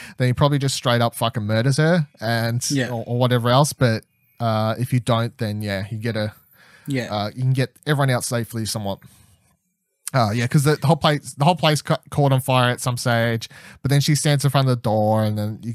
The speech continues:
Speaker 1: you're just like, "Move," um, threaten her. I, I told Daniel just to move out of the way, so then he, like, uses her
Speaker 2: Yeah, so do
Speaker 1: powers
Speaker 2: I,
Speaker 1: and
Speaker 2: yeah.
Speaker 1: he shoves her out of the way, which I'm sure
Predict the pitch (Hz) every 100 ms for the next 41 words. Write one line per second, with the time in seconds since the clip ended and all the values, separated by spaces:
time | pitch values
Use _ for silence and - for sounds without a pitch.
0 | - 123 120 113 120 104 107 - - _
1 | _ _ _ 131 151 156 147 143 131 -
2 | _ _ _ _ - 110 110 110 110 107
3 | 110 - - 151 131 139 131 127 127 127
4 | 123 127 131 139 156 135 131 131 123 131
5 | 123 127 117 117 117 113 113 113 120 113
6 | 113 110 113 117 110 107 156 117 110 110
7 | 110 107 107 107 101 - 143 135 170 147
8 | 131 131 127 120 120 123 120 135 135 139
9 | 127